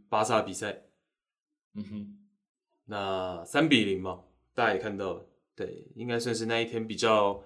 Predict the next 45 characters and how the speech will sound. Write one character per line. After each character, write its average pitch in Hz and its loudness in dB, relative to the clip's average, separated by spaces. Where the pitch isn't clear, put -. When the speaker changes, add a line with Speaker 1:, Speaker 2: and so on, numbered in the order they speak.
Speaker 2:
让 156 8
人 131 0
讶 147 10
异 139 -2
的 107 -4
一 110 -8
个 110 0
结 104 -8
果 - -14
了。 - -20
Speaker 1:
对， 127 6
对， 110 4
对， 98 -2
对， 87 -6
对。 85 -12
但 180 10
我 117 8
们 131 4
其 156 2
实 135 0
是 139 -2
做 131 4
到 120 6
了 104 2
预 107 -4
测 104 -6
了， 90 -8
我 92 -14
们 101 -10
上 117 -2
礼 98 -2
拜 117 4
在 120 4
录 120 2
音 113 -2
的 110 0
时 107 -2
候， 107 0
救 120 0
护 113 0
车 110 -4
就 101 -4
出 - -10
现 95 -6
了。 90 -16